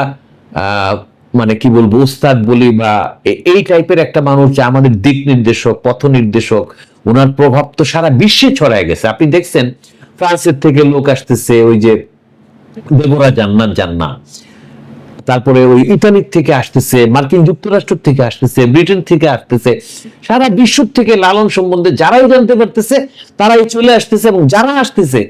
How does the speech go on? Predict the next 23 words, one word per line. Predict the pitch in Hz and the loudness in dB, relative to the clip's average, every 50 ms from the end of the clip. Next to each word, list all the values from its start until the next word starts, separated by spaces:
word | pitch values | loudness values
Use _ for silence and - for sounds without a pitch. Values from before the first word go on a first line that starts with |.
| - - - _ _ - | -10 -20 -20 _ _ -4
তারা | - 175 190 180 185 | 0 0 0 2 2
অনেকে | 220 220 226 214 240 214 | 2 4 4 4 4 4
কিন্তু | 208 214 - 233 | 2 0 -2 -2
ওখানে | 208 202 196 185 - - | -4 -4 -4 -4 -2 0
থেকেই | 269 208 220 190 147 120 | 2 2 4 4 4 2
যাচ্ছে, | 110 - - - - - - - - 147 | 0 -2 -4 -12 -16 -16 -12 -8 -8 -6
বাংলা | 165 175 175 175 160 131 | -6 -4 -2 -2 -2 0
শিখতেছে, | 165 156 135 139 - 160 135 160 165 165 143 117 110 | 0 -2 -2 0 -2 -2 0 2 0 0 0 0 -2
গানের | 131 151 156 170 175 156 123 | -2 0 2 2 2 2 2
ভিতরে | 127 143 175 170 151 131 104 | 2 4 2 2 2 2 0
ঢোকার | 113 113 120 113 107 | 0 0 0 0 0
জন্য | 110 107 107 104 - | 0 -2 -2 -2 -4
চেষ্টা | 98 90 - 82 | -6 -6 -4 -4
করছে। | 92 - - - - - - - - - | -6 -6 -6 -16 -20 -20 -20 -20 -14 -8
তার | 147 190 226 247 | -4 -2 0 0
মানে | 254 226 185 175 202 - _ _ _ _ _ _ - - | 2 2 0 -2 -4 -6 _ _ _ _ _ _ -6 -4
তার | 180 196 220 214 - | -2 -2 -2 -4 -2
ফিলোসফির | - 233 240 254 240 - 214 202 208 214 190 175 | 0 2 2 2 2 2 0 2 2 0 0 0
যে | 220 - | -2 -2
একটা | - 196 - - | -2 -4 -4 -6
স্ট্রং | - - - 240 254 262 277 285 254 196 139 110 131 | -14 -10 -2 0 2 2 4 2 2 2 2 2 2
দিক | 208 254 240 165 165 123 - | 2 0 0 0 -4 -6 -8
আছে, | - - 98 | -8 -8 -6